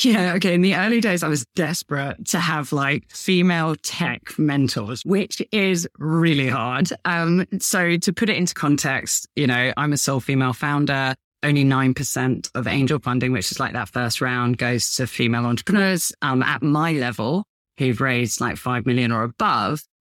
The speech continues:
it's only two point three percent. So there just aren't that many around. So I was sending, like, these emails to, you know, Martha Lane Fox, who is, you know, the co-founder of,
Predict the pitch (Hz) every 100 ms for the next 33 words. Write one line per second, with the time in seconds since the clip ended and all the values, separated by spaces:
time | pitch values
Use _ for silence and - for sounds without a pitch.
0 | _ - 135 147 127 123 110 - 127 -
1 | 92 - 131 123 - 107 76 - 185 170
2 | 214 285 294 202 220 220 226 208 214 185
3 | 160 190 143 165 214 208 247 - 196 196
4 | 170 160 156 143 143 147 143 139 143 -
5 | 135 139 127 127 - _ _ - 151 131
6 | 151 135 135 147 311 202 - - 143 135
7 | 135 127 147 131 135 127 147 143 135 131
8 | 135 135 131